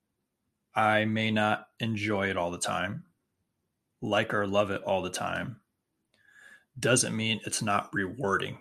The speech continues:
for me to do. Like, it's cold weather right now. It's raining right now. There's a little wind right now. And I'm about to go do a quarter mile of lunges. Am I going to like doing that?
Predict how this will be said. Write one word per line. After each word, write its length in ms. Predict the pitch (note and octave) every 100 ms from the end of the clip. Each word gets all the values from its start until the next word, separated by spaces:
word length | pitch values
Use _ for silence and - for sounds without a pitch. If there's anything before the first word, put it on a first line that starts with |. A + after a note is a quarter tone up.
| _
for 240 | - G2
me 160 | F#2+ F2
to 140 | -
do. 240 | F2+ F#2+ - _ _ _ _ _ _ _ _ _ _ _ _ _ _ _ _ _
Like, 160 | - A2+
it's 140 | G#2+
cold 280 | - - D3
weather 240 | B2+ A#2+ G#2+
right 200 | F#2+ G2
now. 360 | F#2 G#2+ A#2 - _ _ _ _ _ _ - _ -
It's 140 | B2+
raining 720 | C3 A#2+ C3 C3 A2+ G2+ G#2 -
right 220 | G#2 F#2+
now. 260 | F#2 F2+ A2
There's 140 | G#2+
a 40 |
little 280 | A#2+ C3+ C3
wind 340 | A#2+ A#2 A2 G#2+
right 200 | - G#2+
now. 340 | F#2 F#2+ A2 _ _ _ - _ -
And 100 | A#2+
I'm 120 | A#2+
about 380 | A#2+ G#2+ A2 -
to 80 | -
go 200 | A#2 A2
do 460 | G#2+ A2 G#2+ G2+ - _ _ _ _ -
a 60 |
quarter 280 | - B2+ G#2+
mile 260 | G#2 G2 F#2
of 100 | F#2+
lunges. 440 | F#2+ F#2+ - - - _ _ _ _ _ _ _ _ _ - - _ _
Am 120 | - A#2+
I 120 | B2+
going 240 | C3 C3+
to 80 | B2+
like 220 | A#2 A#2
doing 240 | A2+ G#2+ F#2+
that? 220 | F#2+